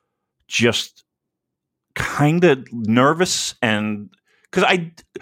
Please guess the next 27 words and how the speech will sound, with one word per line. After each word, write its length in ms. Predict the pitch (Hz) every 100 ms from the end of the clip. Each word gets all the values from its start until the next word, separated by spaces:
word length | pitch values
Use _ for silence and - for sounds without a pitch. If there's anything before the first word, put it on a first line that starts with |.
| -
'cause 180 | - 214 - -
truth 200 | - 302
be 80 | 277
told, 280 | 220 214
Joel, 180 | - 87
I 120 | 98
was 120 | 131 110
hoping 480 | - 214 - 104
that 200 | 92 98 -
it, 180 | 110 -
like, 160 | 95 113 92
that 200 | 113 -
would 120 | 101
be 100 | 98
the 120 | 95
diagnosis, 680 | 95 85 85 123 147 104 107
because 320 | 107 110 107
if 180 | 113 -
not, 260 | 123 165 -
then 340 | 107 117 160
what? 220 | 110 92 - -
<laughs> 340 | - - -
You 180 | 214 170
know 100 | 139
what 80 | 151
I 40 |
mean? 200 | 175 165